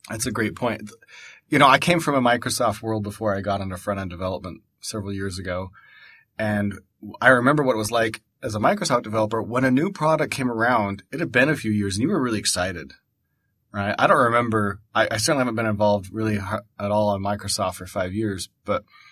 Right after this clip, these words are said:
before that time, every time something new came out, a new version of the language, we were excited because it'd been a long time. I can see how people, especially in the JavaScript world, are getting frustrated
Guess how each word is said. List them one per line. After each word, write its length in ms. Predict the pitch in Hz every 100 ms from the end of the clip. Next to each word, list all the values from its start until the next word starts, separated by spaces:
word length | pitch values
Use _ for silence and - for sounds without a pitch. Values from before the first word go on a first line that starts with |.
| - _ _
before 320 | 107 - 160
that 160 | 151 104
time, 200 | 120 113
every 160 | 151
time 200 | 170 160 151
something 300 | 143 117 104
new 140 | 107
came 180 | 107 95
out, 100 | 95
a 40 |
new 120 | 101
version 280 | 95 104 101
of 40 | 101
the 60 |
language, 240 | 101 98 98
we 80 |
were 80 | 190
excited 400 | 160 - 117 110
because 220 | 101 101
it'd 120 | 110 107
been 140 | 110
a 60 | 110
long 260 | 104 101
time. 340 | - 92 87 87 _ - - - -
I 140 | 120
can 200 | - 147
see 360 | 110 - 139 127
how 540 | 107 104 101 98 87 - _
people, 340 | - 110 110 90
especially 400 | - 117 - 120
in 60 |
the 80 | 104
JavaScript 580 | 98 90 98 - 92 -
world, 300 | 90 85 - _ -
are 320 | 95 90 92
getting 260 | 90 107
frustrated 720 | 104 - 101 - 120 104 95